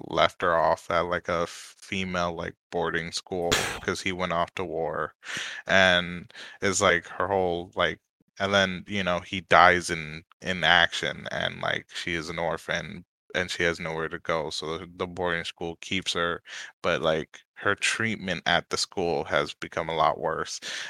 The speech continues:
and it's, like, this whole lead thing. I was watching it as, like, a young kid. I think I was, like, seven or eight,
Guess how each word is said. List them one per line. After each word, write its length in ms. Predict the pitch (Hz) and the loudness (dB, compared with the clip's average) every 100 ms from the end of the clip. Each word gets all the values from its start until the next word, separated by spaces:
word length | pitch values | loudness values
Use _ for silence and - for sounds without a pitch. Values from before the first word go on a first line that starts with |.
| - | -4
and 100 | 85 | -2
it's, 140 | - | 4
like, 180 | 95 87 | 4 4
this 140 | 90 - | 2 4
whole 440 | 107 104 92 - - | 4 4 4 0 -8
lead 360 | 104 104 95 | -2 0 0
thing. 200 | 92 87 | 0 2
I 120 | 76 113 | 8 8
was 120 | 123 | 10
watching 260 | 117 113 104 | 8 8 4
it 140 | 92 | 4
as, 300 | 104 92 90 | 4 2 4
like, 200 | 90 85 - | 4 4 -2
a 60 | |
young 280 | 95 87 92 | 4 4 4
kid. 300 | - 90 82 | 0 4 4
I 80 | 80 | 4
think 200 | - 92 | 0 0
I 40 | 92 | 0
was, 140 | 82 | 0
like, 160 | 90 - | -2 0
seven 360 | - 85 87 | 2 2 2
or 100 | 78 | 0
eight, 340 | 78 80 - | 0 0 -4